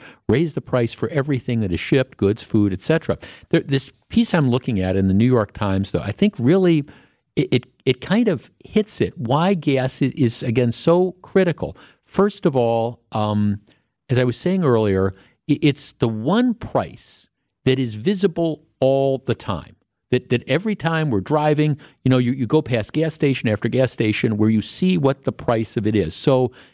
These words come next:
it, it's not like, hey, the local grocery store, you know, raised the price of a, of a twelve pack of soda or a gallon of milk or whatever. You don't see that all, all the time. So you, you see it even when you're not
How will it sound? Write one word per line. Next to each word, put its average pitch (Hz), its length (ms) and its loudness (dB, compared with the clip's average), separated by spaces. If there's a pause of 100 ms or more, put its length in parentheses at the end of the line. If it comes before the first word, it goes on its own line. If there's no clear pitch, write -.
it, 135 340 -2
it's - 220 -6
not 175 240 2
like, 135 380 -2 (180)
hey, 151 180 4
the 120 120 0
local 143 320 0
grocery 131 420 0
store, 110 500 2
you 113 100 -2
know, 107 100 0
raised 113 400 0
the 120 40 -2
price 117 420 -2
of 104 120 0
a, 101 240 0
of 110 80 -4
a 101 160 2
twelve - 380 -4
pack 117 240 -4
of - 80 -8
soda 131 460 2 (100)
or 113 280 2
a 101 40 0
gallon 117 400 -2
of 107 80 0
milk 123 280 0
or 113 80 -2
whatever. 123 360 0 (300)
You 143 120 4
don't 156 300 0
see 214 380 -2
that 107 440 0
all, 127 560 0 (140)
all 120 240 0
the 113 100 -2
time. 135 440 -4 (260)
So - 180 0
you, 131 220 0
you 123 100 -4
see 202 320 0
it 151 160 0
even 143 380 2
when 123 160 2
you're 120 120 4
not 117 360 0